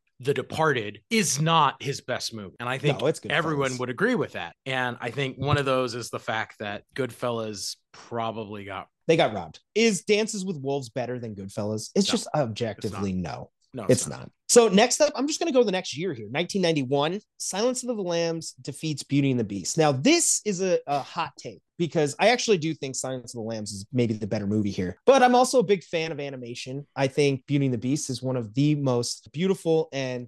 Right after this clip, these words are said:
Speaker 2: fantastic stories ever told in animation. It's done incredibly well, and I would have loved to have seen, you know, that original craft, because now we're in three D animation, computer animation. The,
Speaker 1: Mm-hmm.
Speaker 2: you know,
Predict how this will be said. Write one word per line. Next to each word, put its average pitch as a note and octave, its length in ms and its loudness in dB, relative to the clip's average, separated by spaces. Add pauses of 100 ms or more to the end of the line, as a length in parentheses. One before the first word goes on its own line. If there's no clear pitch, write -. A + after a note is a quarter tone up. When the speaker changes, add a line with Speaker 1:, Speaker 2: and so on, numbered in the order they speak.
(120)
Speaker 2:
fantastic D3+ 640 0
stories C#3 460 0
ever B2+ 180 -4
told C#3 380 -4
in C3+ 100 0
animation. B2+ 600 -6 (180)
It's D3+ 220 2
done D3 420 4
incredibly D#3+ 720 4
well, A2+ 440 -2
and G3+ 240 6
I A3 60 8
would C#4 220 2
have B3+ 80 -8
loved G#3+ 300 -2
to A3+ 100 -4
have G3+ 120 -2
seen, F3+ 540 -6
you D3+ 120 -2
know, C3 260 -2
that C#3+ 260 2
original D#3 720 0 (280)
craft, C#3+ 440 -2
because D#3 240 -4
now G3 240 2
we're F3 200 2
in C#3 260 -4 (120)
three D#3+ 140 2
D D3 180 4
animation, B2 480 -4
computer C#3+ 340 4
animation. F#2+ 640 -2 (300)
The, C3+ 300 8
Speaker 1:
Mm-hmm. - 80 -6
Speaker 2:
you D3 80 2
know, G#2+ 180 -6